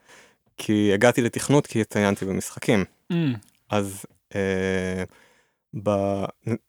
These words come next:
Speaker 1: אה, בתור ילד, בגיל עשר, שאלו אותי אם, אם היו שואל-, שואלים אותי מה אני רוצה להיות, התשובה הייתה קוסם. אה, עכשיו,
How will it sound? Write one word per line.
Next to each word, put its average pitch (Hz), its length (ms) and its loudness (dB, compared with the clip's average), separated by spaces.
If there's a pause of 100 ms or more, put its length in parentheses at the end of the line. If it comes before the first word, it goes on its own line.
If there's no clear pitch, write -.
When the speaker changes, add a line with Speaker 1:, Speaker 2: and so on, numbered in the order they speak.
(280)
Speaker 1:
אה, 101 400 2 (640)
בתור 135 300 4
ילד, 131 400 4 (520)
בגיל 107 300 2
עשר, 160 280 2 (100)
שאלו 117 260 2
אותי 123 180 2
אם, 110 240 2 (140)
אם 110 100 2
היו 113 100 4
שואל-, 107 320 0
שואלים 117 280 4
אותי 117 140 2
מה 110 100 4
אני 107 80 4
רוצה 101 220 0
להיות, 117 280 4
התשובה 113 260 0
הייתה 113 200 2
קוסם. 90 400 -2 (1120)
אה, 104 240 4 (260)
עכשיו, 107 420 4